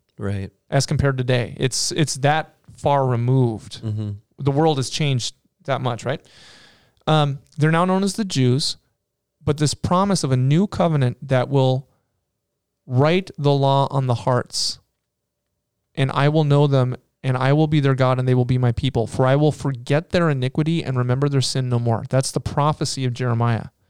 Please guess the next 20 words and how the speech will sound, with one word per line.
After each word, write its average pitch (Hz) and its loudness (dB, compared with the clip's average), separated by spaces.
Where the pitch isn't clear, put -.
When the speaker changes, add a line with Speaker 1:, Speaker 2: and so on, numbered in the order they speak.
Speaker 2:
Well, 143 4
what's 170 0
this 165 -2
new 147 0
covenant? 143 -4
It - -16
takes 190 -2
another 143 2
five 123 -2
hundred 120 -2
and 113 -4
sixty, 117 -4
seventy, 117 -2
almost 147 -2
another 135 0
six - -4
hundred 127 -2
years, 160 0
but 135 -2
it's, - -2